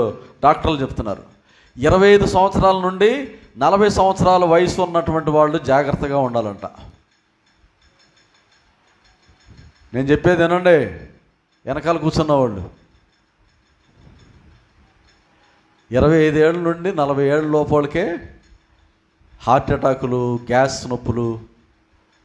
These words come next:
ఇంకా రకరకాలైన రోగాలు వస్తున్నాయి. దీని మీద ఇంకా ఇప్పుడు పరిశోధనలు చేస్తున్నారు ఐసీఎంఆర్ వాళ్ళు, డబ్ల్యూహెచ్ఓ వాళ్ళు,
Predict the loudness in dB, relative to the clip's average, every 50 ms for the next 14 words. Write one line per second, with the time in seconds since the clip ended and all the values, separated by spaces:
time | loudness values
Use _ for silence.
0 | _ _ _ _ _ _ -6 -4 -2 -2 -2 -2 -4 -4 -6 -6 -4 -4 -4 -2
1 | -2 -2 -2 -2 -2 -2 0 0 0 0 0 0 0 0 2 2 2 0 0 0
2 | -2 -4 -8 -12 -14 -18 _ _ _ _ _ _ _ _ _ _ _ _ _ _
3 | _ _ _ _ _ _ _ _ _ _ _ _ -20 _ _ _ _ -2 -2 0
4 | 2 2 0 0 0 -2 -4 -2 0 0 2 2 0 -2 -2 -2 -2 -2 -2 0
5 | 0 -2 0 0 2 2 2 2 0 -2 -2 -4 -4 -4 -6 -10 -10 -10 -12 -10
6 | -8 -6 -6 -4 -4 -4 -4 -4 -4 -4 -4 -4 -2 -4 -4 -6 -10 -16 -20 _
7 | _ _ _ _ _ _ _ _ _ _ _ _ _ -4 0 0 2 2 2 2
8 | 0 0 -2 -2 -2 -2 -2 -2 -4 -6 -8